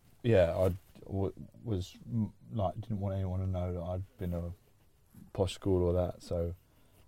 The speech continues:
yeah, m-, and my dad was like, "Why on earth are you speaking like that? I heard you on the television last night and you were dropping your consonants left, right and centre. That's not what I paid for that education for." Um, and so,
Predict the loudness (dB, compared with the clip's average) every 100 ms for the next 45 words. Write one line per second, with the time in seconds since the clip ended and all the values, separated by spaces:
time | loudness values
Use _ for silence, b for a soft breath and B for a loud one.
0 | _ -4 0 0 -2 -8 -10 -4 -2 0
1 | 0 0 -2 -4 -8 -14 -10 -6 -6 -4
2 | -4 -4 -10 -14 -14 -14 -12 -12 -10 -10
3 | -10 -12 -14 -10 -8 -6 -8 -8 -8 -6
4 | -6 -6 -8 -8 -8 -10 -10 -10 -10 -12
5 | -12 -14 -14 -18 -20 -20 -20 _ _ _
6 | _ _ -10 -8 -8 -8 -8 -6 -6 -8
7 | -6 -8 -4 -4 -4 -8 -6 -6 -6 -6
8 | -8 -16 _ -18 -12 -10 -10 -10 -10 -10
9 | -12 -14 -14 _ b b b b b b
10 | b b b -6 -4 -4 -6 -6 -6 -6
11 | -10 -10 -8 -8 -10 -4 -2 0 -2 -6
12 | -14 -20 -20 -20 _ _ _ -12 -4 -2
13 | -2 -2 2 4 4